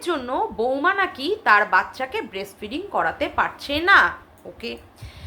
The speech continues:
এবং এই কথাটার পরিপ্রেক্ষিতে যখন আরেকটি কথা উঠল যে এই শ্বশুরকে নিয়েই বৌমা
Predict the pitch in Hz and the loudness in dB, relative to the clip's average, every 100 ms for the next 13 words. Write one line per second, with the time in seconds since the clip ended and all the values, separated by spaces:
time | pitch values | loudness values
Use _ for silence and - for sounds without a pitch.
0 | - - - - - 330 427 359 415 - | -18 -18 -20 -6 2 6 6 6 2 -8
1 | - - - 311 359 453 480 370 370 381 | -20 -20 -8 0 4 4 2 4 6 6
2 | 427 440 440 359 339 370 - - 262 - | 6 6 6 2 -2 0 -4 -6 -12 -12
3 | 269 330 247 240 240 302 330 - - 233 | -8 -6 -2 -2 -2 -4 -4 -8 4 8
4 | 285 415 415 - 392 262 233 240 214 196 | 8 6 -6 -8 -4 -2 -2 -6 -8 -12
5 | 202 254 440 - 240 311 370 233 285 359 | -8 -6 -6 -4 -2 -2 -2 0 2 4
6 | 415 440 427 - 302 285 - 381 392 392 | 4 2 -2 -6 0 0 2 2 2 0
7 | 392 381 294 302 330 349 370 392 - - | 0 2 2 2 4 2 0 -4 -12 -20
8 | - - - - 240 269 269 | -20 -20 -12 -2 0 2 6